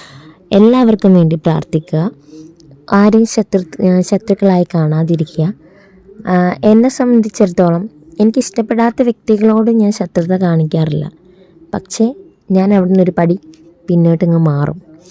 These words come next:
ആ, കാണുമ്പോൾ സഹായിക്കും എന്നുള്ള രീതി അല്ലാതെ മറ്റൊരു അറ്റാച്ച്മെന്റ് എനിക്ക് അവരുമായിട്ട് വരില്ല. അവരോടൊരു വെറുപ്പില്ല,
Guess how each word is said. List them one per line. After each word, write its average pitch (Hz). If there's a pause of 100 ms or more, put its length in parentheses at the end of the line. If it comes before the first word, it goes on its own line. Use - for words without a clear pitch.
(720)
ആ, 180 (120)
കാണുമ്പോൾ 220
സഹായിക്കും 214
എന്നുള്ള 202
രീതി 190
അല്ലാതെ 156 (600)
മറ്റൊരു 269
അറ്റാച്ച്മെന്റ് 220
എനിക്ക് 196
അവരുമായിട്ട് 170
വരില്ല. 156 (500)
അവരോടൊരു 185
വെറുപ്പില്ല, 180